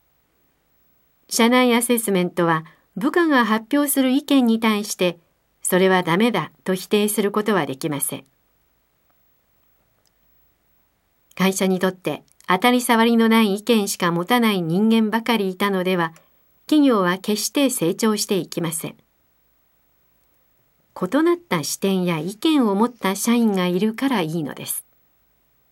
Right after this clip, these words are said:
考え方は違っていいのです。違っていけないのは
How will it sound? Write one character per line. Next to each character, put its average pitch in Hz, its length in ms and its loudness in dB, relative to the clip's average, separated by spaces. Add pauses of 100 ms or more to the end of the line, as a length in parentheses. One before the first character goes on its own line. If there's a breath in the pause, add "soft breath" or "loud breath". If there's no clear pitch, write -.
(1600)
考 160 200 -2
え 180 100 2
方 180 240 0
は 156 120 -2
違 165 400 -6
っ - 20 -10
て - 180 -6
い 226 140 4
い 220 40 2
の 160 120 -6
で - 100 -12
す。 - 240 -14 (1200)
違 262 180 2
っ 311 40 0
て 285 200 2
い 269 80 2
け 285 140 2
な 269 120 6
い 240 80 2
の 180 160 0
は 151 240 -4